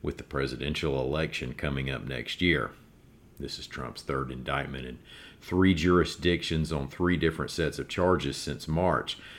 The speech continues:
A Manhattan grand jury indicted him regarding alleged hush payments made to a porn actress, and a federal court in Miami indicted him on accusations of his having hoarded classified documents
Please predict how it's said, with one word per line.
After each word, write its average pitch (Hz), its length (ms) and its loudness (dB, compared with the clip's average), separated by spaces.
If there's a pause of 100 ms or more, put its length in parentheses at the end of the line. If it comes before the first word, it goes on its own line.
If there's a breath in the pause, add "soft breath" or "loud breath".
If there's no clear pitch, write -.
(440 loud breath)
A 78 80 -4
Manhattan 82 560 2
grand 82 400 2
jury 82 500 4
indicted 73 460 2
him 69 160 -4
regarding 71 440 0 (360 loud breath)
alleged 90 540 6
hush - 420 0
payments 76 520 -2
made 73 200 -2
to 67 100 -2
a 60 60 -6
porn 101 300 4
actress, 71 460 -2 (380 loud breath)
and 65 120 -8
a 69 40 -8
federal 76 320 0
court 73 260 0
in 67 60 -6
Miami 76 460 0
indicted 67 460 -2
him 67 200 -6
on 64 200 -8
accusations 69 1000 -6
of - 180 -12
his - 240 -12
having 64 400 -6 (100)
hoarded 78 400 0
classified 76 680 -2
documents 67 600 -6